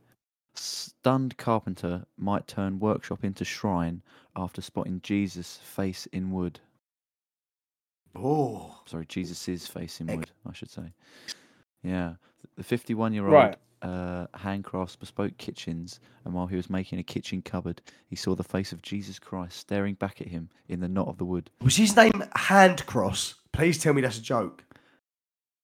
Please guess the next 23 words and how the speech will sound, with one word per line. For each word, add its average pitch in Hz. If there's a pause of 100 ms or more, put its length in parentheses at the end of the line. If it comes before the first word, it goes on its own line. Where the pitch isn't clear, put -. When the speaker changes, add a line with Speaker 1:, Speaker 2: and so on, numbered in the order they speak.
(140)
Speaker 1:
No, 107
no. 120
<laughs> - (520)
Speaker 2:
The 147
geezer's 190
name 180
is 202
Speaker 1:
No, 196
the 202
Speaker 2:
Handcross. 170
Speaker 1:
fifty- - (1120)
No, 120
no, 120
no. 110
That 101
is, 104
it's, -
they -
called 107
it, - (280)
uh, 95
the 92
fifty-one-year-old 95